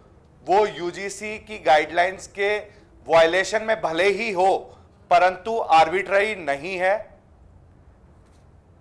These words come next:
ये जजमेंट ठीक नहीं है। मेरा ये कहना है कि जो दो हज़ार अठारह के यूजीसी रेगुलेशन है,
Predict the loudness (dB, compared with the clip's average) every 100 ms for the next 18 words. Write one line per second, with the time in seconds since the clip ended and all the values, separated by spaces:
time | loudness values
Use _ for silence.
0 | _ _ _ _ _ -20 _ -20 -6 4
1 | 4 6 2 2 -2 -2 -4 -10 -6 -6
2 | -6 -8 -6 -6 -2 -4 -6 -20 _ -20
3 | _ _ _ _ _ -4 2 6 6 4
4 | 0 0 2 2 2 0 -6 -10 -4 -4
5 | 0 0 2 4 4 4 -2 -6 2 4
6 | 4 2 -4 -10 -10 -12 -14 -8 -4 -4
7 | -4 -10 -10 -12 -10 -10 -12 -14